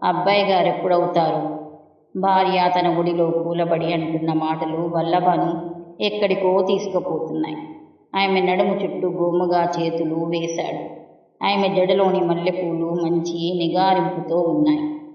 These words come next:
ఆ వాసనలు అతగాడిని ఎక్కడికో లాక్కుపోతున్నాయి. భార్యను ప్రేమగా మరింత దగ్గరగా పొదివి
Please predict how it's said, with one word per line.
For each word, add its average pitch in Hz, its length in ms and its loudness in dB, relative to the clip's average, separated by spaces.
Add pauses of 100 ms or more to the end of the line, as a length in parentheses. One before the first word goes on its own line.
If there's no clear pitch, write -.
(260)
ఆ 190 200 4
వాసనలు 185 580 2
అతగాడిని 170 840 2
ఎక్కడికో 165 540 0
లాక్కుపోతున్నాయి. 151 960 -2 (640)
భార్యను 190 540 0
ప్రేమగా 175 640 0
మరింత 185 420 0
దగ్గరగా 160 840 0
పొదివి 160 280 -2